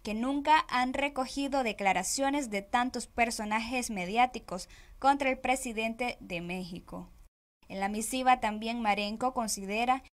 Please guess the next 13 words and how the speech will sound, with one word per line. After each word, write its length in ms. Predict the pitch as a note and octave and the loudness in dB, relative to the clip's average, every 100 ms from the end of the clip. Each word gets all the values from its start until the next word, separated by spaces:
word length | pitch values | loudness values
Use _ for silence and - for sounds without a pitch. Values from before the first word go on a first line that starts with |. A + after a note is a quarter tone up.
| _ - | _ -4
cataloga 640 | A3+ A3+ B3 B3 B3 B3+ | -2 4 4 6 6 6
que 200 | B3+ G#3+ | 4 0
es 140 | G#3+ B3 | 0 0
lamentable 840 | C4 D4 D#4+ D#4 F#3 E3 E3+ F3 - - | 0 2 2 2 2 2 -4 -6 -10 -14
el 140 | - F#3 | -6 -2
supuesto 500 | G#3+ A#3 B3 - C4 | 0 2 0 0 4
papel 420 | A3 A3 B3 B3 | 4 4 2 4
de 120 | C4+ | 2
miseria 560 | C4+ B3+ - C4 C4+ C4+ | 4 2 4 6 6 4
cultural, 640 | A#3+ A#3+ A#3 A#3+ B3 B3+ | 2 0 0 8 8 8
histórica 720 | - G#3 - - C4 C#4 C#4+ C#4 | 2 -4 0 4 4 4 2 2
y 140 | B3 | 0
política 720 | G3+ G3 C4+ C#4+ G3+ - F3 | 0 0 0 -4 -8 -6 -6